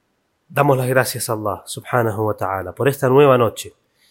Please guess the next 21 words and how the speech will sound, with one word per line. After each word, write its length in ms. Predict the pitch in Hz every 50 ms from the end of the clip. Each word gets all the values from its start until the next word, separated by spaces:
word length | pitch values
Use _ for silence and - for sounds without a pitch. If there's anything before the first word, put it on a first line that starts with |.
| _ _ _ _
que 120 | - 131
de 140 | 127 139 147
hecho 180 | 151 147 - 135
es 60 | 131
una 340 | 143 139 135 131 131 135 135
de 200 | 120 117 113 123
las 140 | 123 101 117
noches 340 | 147 147 147 139 123 -
impares 720 | 135 120 117 - - 160 156 143 131 113 - - - - _ _ _ _ _ _ _
de 100 | 127 123
los 80 | 117 113
últimos 420 | 147 151 143 - 143 135 127 117
diez 180 | 131 135 127 110
días 280 | 127 131 127 117 107
de 100 | 110 113
Ramadán. 460 | 107 107 107 104 101 104 101 92 85 - _ _ _ _ _ _ _ _ _
Puede 260 | - 147 151 151 143
que 100 | - -
sea 300 | 117 - - 143 135 127
Laylatul 420 | 123 127 127 123 117 110 - 107 -
Qadr, 280 | - 120 98 - 87